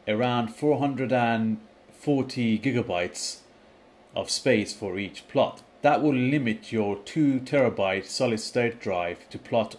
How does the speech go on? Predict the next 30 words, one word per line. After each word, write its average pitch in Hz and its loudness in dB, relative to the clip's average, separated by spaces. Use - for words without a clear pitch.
only 107 -2
four 110 0
plots - -2
in 98 -8
parallel 90 -2
at 95 -8
the - -16
same 92 -8
time. - -6
Unless 135 6
in 117 -2
phase 143 4
three 160 2
and 107 -2
phase 120 0
four, 120 6
you 113 0
move 139 4
some 160 2
of 113 -2
that 123 4
plot 127 4
to 123 -4
your 110 4
secondary 110 2
minus 120 0
two 110 0
hard 127 4
drive. 85 0
But 151 8